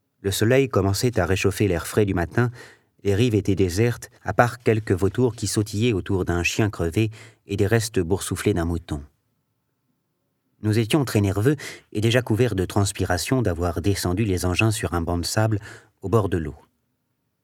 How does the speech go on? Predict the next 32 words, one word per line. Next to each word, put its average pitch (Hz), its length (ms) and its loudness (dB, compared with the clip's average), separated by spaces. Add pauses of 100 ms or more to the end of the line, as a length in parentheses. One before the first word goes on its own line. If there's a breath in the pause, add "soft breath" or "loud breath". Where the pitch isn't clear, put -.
(1160)
Un 107 100 -2
petit 120 240 0
sifflement 113 440 0
sinistre 117 600 0
me 90 100 0
fit 110 180 -2
remarquer 101 520 -4 (400 loud breath)
qu'un 113 120 2
des 104 160 2
appareils 101 420 2
avait 87 120 0
une 87 180 -2
crevaison. 71 560 -4 (1300)
Nous 101 180 0
pourrions 113 280 2
quand 101 160 2
même 123 240 2
nous 98 180 0
en 95 80 2
resservir 101 600 0 (260 soft breath)
en 98 80 -4
le 98 100 2
gonflant 104 340 0
à 87 140 0
bloc 120 260 0
avant 90 160 -2
le 95 80 -2
départ. 73 680 -8 (1400)
J'arpentais 127 540 2
nerveusement 104 420 2
la 113 140 2
plage. 76 500 -6